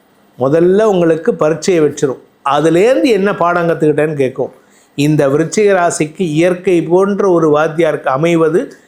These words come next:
வேற யாருக்கும் அமையாது. ஏன் அப்படின்னு கேட்டேன்னா, நீங்க இந்த வி-, விருச்சிக ராசிக்காரங்க சொல் புத்தி கிடையாது. அடுத்தவன் சொன்னா கேட்க மாட்டான்.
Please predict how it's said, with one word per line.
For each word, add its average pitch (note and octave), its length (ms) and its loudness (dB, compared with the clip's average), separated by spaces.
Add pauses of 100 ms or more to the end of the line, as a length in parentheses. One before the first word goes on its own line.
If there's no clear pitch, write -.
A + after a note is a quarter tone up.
(120)
வேற C#3+ 200 0
யாருக்கும் D3+ 380 0
அமையாது. C#3 480 0
ஏன் D3+ 260 0
அப்படின்னு E3+ 400 0
கேட்டேன்னா, C3+ 760 -2 (500)
நீங்க A3 320 2
இந்த G3 380 2
வி-, D#3+ 40 0
விருச்சிக F#3+ 580 2
ராசிக்காரங்க F#3 840 0
சொல் A#3 320 0
புத்தி G3 240 0
கிடையாது. D3+ 380 0 (120)
அடுத்தவன் F#3+ 440 0
சொன்னா G3 180 0
கேட்க F#3+ 240 -2
மாட்டான். C#3+ 300 -2